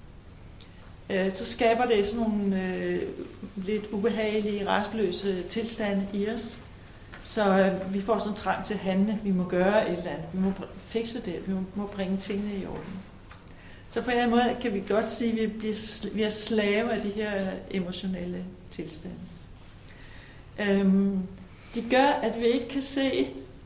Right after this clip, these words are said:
objektivt på tingene. Vi kan ikke bedømme situationen korrekt.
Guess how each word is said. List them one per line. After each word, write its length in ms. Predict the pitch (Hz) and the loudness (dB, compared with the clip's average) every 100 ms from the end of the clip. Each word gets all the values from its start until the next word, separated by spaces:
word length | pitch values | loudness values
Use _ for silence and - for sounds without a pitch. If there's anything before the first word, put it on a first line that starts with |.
| - - | -18 0
objektivt 960 | 220 240 269 262 - 240 214 - - - - - - | 4 4 4 2 -2 0 0 -2 -6 -14 -18 -14 -10
på 80 | |
tingene. 500 | 214 240 226 233 247 - - | -6 -2 -2 -4 -6 -8 -12
Vi 80 | 196 | -2
kan 120 | 233 | 0
ikke 140 | 233 | 0
bedømme 600 | 233 233 233 233 233 233 | -2 4 4 4 0 -2
situationen 720 | - 202 208 - 220 202 214 208 | -4 -4 -4 -2 -2 0 -2 -4
korrekt. 520 | 208 185 208 254 - | -6 -2 -4 -4 -12